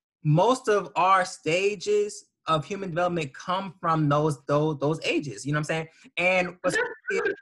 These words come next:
Speaker 2: purposeful too, if you think about it, it's purposeful that we're not taught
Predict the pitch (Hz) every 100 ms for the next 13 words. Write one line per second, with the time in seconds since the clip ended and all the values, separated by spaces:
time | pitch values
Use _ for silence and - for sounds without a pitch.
0 | 262 247 - 370 262 175 220 - 254 294
1 | 320 214 185 - - - - _ - 277
2 | - - 285 311 254 - 220 208 196 185
3 | 214 208 202 220 233 - - - - 240
4 | -